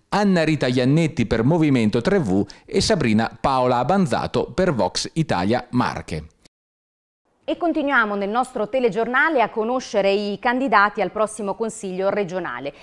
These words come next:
Speaker 2: Luca Serfilippi, trentatré anni, leghista, ex assessore comunale a Fano e detentore del record di presenze alle ultime elezioni amministrative, ha infatti illustrato i punti del suo programma a sostegno della candidatura a governatore di Francesco Acquaroli.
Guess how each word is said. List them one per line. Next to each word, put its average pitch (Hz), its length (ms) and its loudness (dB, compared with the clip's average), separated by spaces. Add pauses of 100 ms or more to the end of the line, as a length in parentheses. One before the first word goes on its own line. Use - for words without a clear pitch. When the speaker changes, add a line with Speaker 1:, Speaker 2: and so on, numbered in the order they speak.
(140)
Speaker 2:
Luca 403 280 4
Serfilippi, 214 720 -2
trentatré 262 560 0
anni, 175 360 -2
leghista, 196 640 -2
ex - 280 0
assessore 240 640 0
comunale 208 640 0
a 165 40 2
Fano 269 480 0 (200)
e 349 160 -2
detentore 262 680 2
del 196 120 2
record 214 520 -2
di 254 120 -4
presenze 208 680 -2
alle 175 240 -2
ultime 208 380 -4
elezioni 208 380 -4
amministrative, 277 840 -4 (240)
ha 330 100 -2
infatti 254 500 2
illustrato 220 640 -2
i 226 80 -2
punti 403 360 -4
del 233 160 0
suo 339 220 -8
programma 208 640 -2
a 311 100 0
sostegno 226 600 -4
della 185 240 0
candidatura 214 720 -2
a 220 140 -2
governatore 190 720 -4
di 208 100 -10
Francesco 180 640 -10
Acquaroli. 226 640 -2